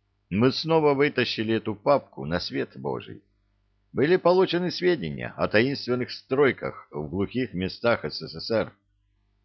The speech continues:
Нам удалось проследить некоторые маршруты бесследно исчезнувших эшелонов. По странному совпадению, они заканчивались неподалеку от этих мест.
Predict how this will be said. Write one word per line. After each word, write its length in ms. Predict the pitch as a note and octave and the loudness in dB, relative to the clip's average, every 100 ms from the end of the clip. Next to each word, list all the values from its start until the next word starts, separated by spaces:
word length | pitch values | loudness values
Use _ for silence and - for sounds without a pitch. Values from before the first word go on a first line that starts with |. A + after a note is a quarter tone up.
| _ - | _ -6
Нам 260 | E2 G#2+ C#3+ | 4 4 6
удалось 380 | D#3+ D#3+ D#3+ | 4 4 2
проследить 760 | - C3+ C3 D#3 A2+ F2+ F2 - _ _ - | 0 -2 -2 -4 -2 -4 -6 -18 _ _ -8
некоторые 600 | F2 G#2+ G#2+ A2 G2+ G2+ | 0 2 2 0 4 4
маршруты 600 | G2+ G2 G2 G#2+ A#2+ D3 | 2 -2 -2 -2 -2 -4
бесследно 840 | A2 G2 - - F2 A2 A#2+ C3 B2+ | 0 -2 -2 -8 0 2 2 -2 -4
исчезнувших 840 | - - F2+ F2 G2+ - G2+ - | -6 -2 0 0 -4 -6 -8 -6
эшелонов. 540 | A2 C#3 E3 D#3 C#2+ - _ _ _ _ _ _ _ _ _ - | -6 -2 0 0 -2 -8 _ _ _ _ _ _ _ _ _ 0
По 100 | B2 | 0
странному 580 | - E3 E3 D#3+ D3+ C#3+ | 0 2 2 2 -2 0
совпадению, 880 | C#3 C3 B2 C3 D#3+ C#3 F#2 C#2 - _ _ _ - | -2 2 0 2 0 0 -2 -4 -8 _ _ _ 0
они 400 | F2+ A#2+ C#3 - | 2 2 0 -2
заканчивались 960 | F2 A2+ - C3+ B2+ - A#2 A2+ - E2 | 0 0 2 2 2 -4 -2 -2 -6 -6
неподалеку 680 | G2 G2 G2+ G#2+ A#2+ A#2 G2+ | -4 -2 0 2 0 0 -2
от 160 | - | 0
этих 280 | G#2 F2+ - | -4 -8 -10
мест. 340 | A2 G#2 - | -8 -8 -10